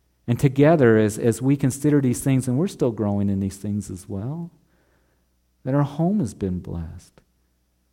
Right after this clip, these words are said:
And there's peace in our home. And, and there's peace in the church when we understand that there's order that has been set up. So it's a matter, it is, of humbling all of us in the roles that God has given to us and saying, "Lord, I hear you.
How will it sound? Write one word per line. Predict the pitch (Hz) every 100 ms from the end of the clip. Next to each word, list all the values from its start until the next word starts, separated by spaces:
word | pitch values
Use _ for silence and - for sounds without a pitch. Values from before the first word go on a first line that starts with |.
| -
And | 131
there's | 131 131
peace | - 190 226 -
in | 101
our | 95
home. | 90 95 85 87 95 _ _ _ _ _ _ _ _ _ _ _ _
And, | 139 151
and | 147 147
there's | 151 143 -
peace | - - 196 185
in |
the | 151
church | 135 - 180 151
when | 131 131
we | 131
understand | 123 117 127 113
that | 110 110
there's | 107 98 -
order | 113 107 98
that | 98
has | 98 95
been | 104
set | 92 - 92
up. | 87 85 107 _ _ _ _ _ _ _ _ _ _ _
So | - 165
it's | 160 160
a |
matter, | 156 160 208 202 131
it | 131 131
is, | 160 220 113 104
of | 127 110
humbling | - 151 156 143 135
all | 139 147 220
of | 123
us | 98 90 -
in | 110
the | 113
roles | 131 185 190
that | 143
God | 143 139
has | 131
given | - 165 170
to | - 110
us | 101 104
and | 104
saying, | 120 113
"Lord, | 120 139 135
I |
hear | 117 - 135 123
you. | 92 85 90